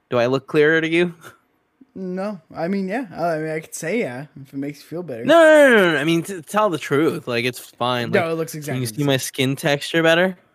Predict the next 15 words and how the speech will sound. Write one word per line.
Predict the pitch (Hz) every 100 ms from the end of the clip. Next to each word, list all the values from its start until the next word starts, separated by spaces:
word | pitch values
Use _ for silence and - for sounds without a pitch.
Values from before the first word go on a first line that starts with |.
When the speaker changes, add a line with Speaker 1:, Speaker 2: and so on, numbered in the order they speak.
| _ _ _ -
Speaker 2:
No, | 127
it | - _
looks | 135 135
exactly | 131 123 101 113
the | 92
same. | - - _ _ _ _ _ _ _ _ _
Speaker 1:
Well, | 113 107 117 _ _ _ _ _
if | 151
I'm | 147 147
recording | 147 - 156 151
on | 147 139
O | 120
B | 131 131
S, | 127 127 -
it, | 113 107